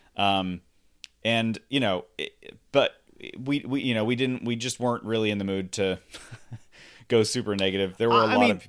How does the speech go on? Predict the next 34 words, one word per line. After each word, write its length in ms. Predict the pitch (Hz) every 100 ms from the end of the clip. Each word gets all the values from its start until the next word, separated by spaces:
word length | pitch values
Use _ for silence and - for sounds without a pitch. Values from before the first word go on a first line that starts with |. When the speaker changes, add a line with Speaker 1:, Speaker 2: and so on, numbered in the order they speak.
| 95
Speaker 2:
I 160 | 202 226
couldn't 320 | 214 170 151
do 140 | 151
Speaker 1:
there 80 | 147
Speaker 2:
that 140 | 165 151
Speaker 1:
were 60 |
Speaker 2:
to 100 | 156
you. 360 | 165 190 262 262 _ -
You 140 | 214 277
had 100 | 190
Speaker 1:
there 160 | 139 247
Speaker 2:
just 100 | 175
Speaker 1:
was 100 | -
a 20 |
Speaker 2:
seen 200 | 302 311
the 60 | 330
movie. 600 | 359 392 285 156 127 -
Speaker 1:
<laughs> 40 |
Yeah, 640 | - 160 - 175 - 170 110 190 220 170
there 120 | 170
were 120 | 175
a 40 | 160
lot 240 | 151 165
of 100 | 139
big 220 | 151 143
problems. 640 | 123 120 117 117 113 104 -
Um, 160 | 110
at 80 | 107
one 200 | 117 127
point, 300 | 120 120 120 113
it 60 |
would 160 | 110 107
probably 480 | 110 107 107 110 104
be 380 | 104 101 98